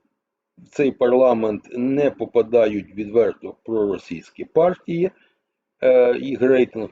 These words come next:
коливається в межах, е, соціологічної похибки. Е, ніхто не ризикує заходити на, у, у цю нішу. І це є дуже добре. Е,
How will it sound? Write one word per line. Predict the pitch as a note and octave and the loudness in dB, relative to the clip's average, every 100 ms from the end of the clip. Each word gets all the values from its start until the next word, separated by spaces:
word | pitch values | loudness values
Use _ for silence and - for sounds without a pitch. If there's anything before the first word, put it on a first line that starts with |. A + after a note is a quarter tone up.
| _ | _
коливається | A#2 A#2+ B2 G#2 A2+ | 0 4 4 4 0
в | G#2 | -4
межах, | A#2 G#2+ G#2+ G2 - | -2 0 0 -2 -2
е, | G#2+ G#2 | 0 0
соціологічної | - A2+ A#2 G#2+ G#2 G2+ - G#2 G2 | 0 -2 0 0 0 -2 -4 -4 -4
похибки. | - C#3 C3+ - E3+ - B3 A#3 _ _ _ _ _ _ _ _ _ - | -2 0 2 0 -4 -2 -2 -2 _ _ _ _ _ _ _ _ _ -4
Е, | A#2+ A#2+ A#2 A2+ | 0 2 2 2
ніхто | B2+ A#2+ D3 | 0 0 2
не | B2 C3 B2 | 4 4 2
ризикує | A#2 G#2 G#2+ - A#2+ A2 A2 G#2+ | 0 -2 -6 -4 -4 0 2 2
заходити | G2+ A2 A2+ G2+ F2+ - - _ | 2 -2 -2 -6 -6 -10 -10 _
на, | A2+ G#2+ A2+ - | -6 -4 -4 -8
у, | |
у | G#2+ A2 G2+ | -10 -6 -6
цю | - F#2+ | -2 0
нішу. | G2+ F#2+ D#2+ - C3+ G#3+ _ _ _ _ _ _ _ _ _ _ - | 2 0 0 0 0 0 _ _ _ _ _ _ _ _ _ _ -10
І | |
це | - A#2 | -2 0
є | G2+ G2 F#2 | 0 -4 -6
дуже | F#2 E2+ F2 | -10 -10 -8
добре. | E2 D#2+ D2+ F#2+ D3 - _ _ _ _ _ _ _ _ _ _ _ _ _ - | -4 -4 -2 -2 -2 -6 _ _ _ _ _ _ _ _ _ _ _ _ _ -4
Е, | A2 G#2+ G#2+ G#2+ G#2 G2+ F#2 | -2 0 0 0 0 0 -2